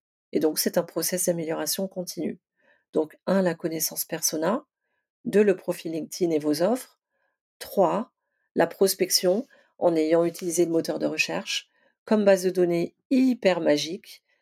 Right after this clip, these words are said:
de manière à obtenir vos prospects qualifiés. Et ensuite, eh bien, vous y allez. L'objectif, c'est de se dire, « Je n'y vais pas pour vendre » parce que c'est ça qui fait qu'on a peur de la prospection, c'est qu'on se dit, « Mince, je vais devoir les vendre. » C'est un leurre.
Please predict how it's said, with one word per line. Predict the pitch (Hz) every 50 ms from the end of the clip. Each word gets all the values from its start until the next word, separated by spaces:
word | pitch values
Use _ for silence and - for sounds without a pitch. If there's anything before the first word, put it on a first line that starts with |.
| _ _ _ _
de | - 170
manière | 165 156 156 156 165 180 175
à | 180
obtenir | 156 - - 170 160 165 170 170
vos | 165 165 151
prospects | - _ 170 156 - - 175 165
qualifiés. | - 165 147 147 147 - - - - - _ _ _
Et | 160 156
ensuite, | 151 151 151 - 226 277 302 - - - _ _ _ _ _ _ _ _ _ _
eh | - 160
bien, | 151 170 196 214
vous | 226 254 262 226 -
y | 196
allez. | 165 156 156 156 190 226 _ _ _ _ _ - _ _ _
L'objectif, | 190 190 185 196 226 220 - - 285 294
c'est | - 254 196
de |
se | - - 214
dire, « | 196 185 208 240 277 294 262 214 - _ _ _ _ _ _ _ _ _ _ _
Je | - - 185
n'y | 196 226 254
vais | 262 262 247
pas | - 202 185
pour | 185 - 190 170
vendre » | 170 160 165 170 175 208 220 196 175
parce | 170 175 165 -
que | - -
c'est | 165 -
ça | 185 - - - 208 208
qui | 208 -
fait | - - - 175
qu'on | 170 - 175 156 160 160
a | 156
peur | 151 - _ - 196 190 196 190
de | 180 165
la | 151 147
prospection, | 147 _ 160 151 - - 151 - - - 180 185 226 - _ _ _ - _ _ _ _
c'est | - 170
qu'on | 160 - 170
se | 165 165
dit, « | 170 175
Mince, | 170 180 190 208 208 - - -
je | - -
vais | 165
devoir | 156 165 170 196 208 196
les | 180
vendre. » | 165 156 160 160 160 147 139 _ _ _ _ _ _ _ _ _ _ _ _ _ _ _
C'est | - - - 185 - 190
un | 180
leurre. | 180 185 185 190 190 - - -